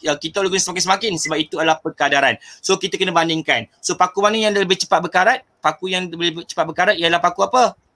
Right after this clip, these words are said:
Paku be-, besi. So murid-murid boleh cakap apa? Pa-, pengaratan paku besi lebih cepat daripada paku keluli. Ataupun nak terbalik, pengaratan paku keluli lebih lambat daripada paku besi.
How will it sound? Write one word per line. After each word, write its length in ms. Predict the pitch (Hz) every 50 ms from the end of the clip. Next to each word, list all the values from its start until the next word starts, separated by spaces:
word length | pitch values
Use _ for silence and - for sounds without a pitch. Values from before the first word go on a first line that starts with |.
| _ _ _ _ _ _ _ _ _ _ _ _ _ _ _ _ _ - - - _ -
Paku 320 | - 175 175 - 185 214
be-, 320 | 196 175 208 247 294 - - _ _ _ - -
besi. 560 | 120 139 143 - - - 156 147 135 117 - - _ _
So 240 | - - 190 190 185
murid-murid 320 | 185 190 190 190 202 190
boleh 160 | 175 180 165
cakap 320 | 170 160 160 156 156 160 -
apa? 320 | 220 208 165 135 - - _ _ _ -
Pa-, 240 | 131 147 147 143 -
pengaratan 560 | - 151 147 151 151 151 151 - 180 185 185
paku 320 | - 156 151 147 - 151 139
besi 480 | 139 135 - - 170 190 208 214 175
lebih 320 | 151 147 139 127 139 147 143
cepat 480 | - - 127 117 - - 180 175 -
daripada 480 | - 135 135 139 131 - 131 127 127 147 156
paku 400 | - - 127 127 - - 135 127
keluli. 720 | - 131 123 123 123 120 117 113 113 110 107 107 107 107 - - - - - -
Ataupun 480 | 123 151 151 - 226 - 190 196 190
nak 160 | 185 180 -
terbalik, 480 | 175 170 170 180 202 208 165 - - _ _ _ _
pengaratan 640 | - 147 151 151 156 147 147 147 - - 180 208 226 214 _
paku 480 | - 139 - 170 - _ 175 190 170
keluli 400 | - 165 156 143 139 165 190 190
lebih 400 | 165 147 147 143 131 165 170 160
lambat 480 | 151 143 139 135 139 160 175 165 - 127
daripada 560 | 127 131 139 160 160 - - 131 127 - 123
paku 400 | - - 131 131 - 135 131 123
besi. 400 | 120 - - 120 117 107 98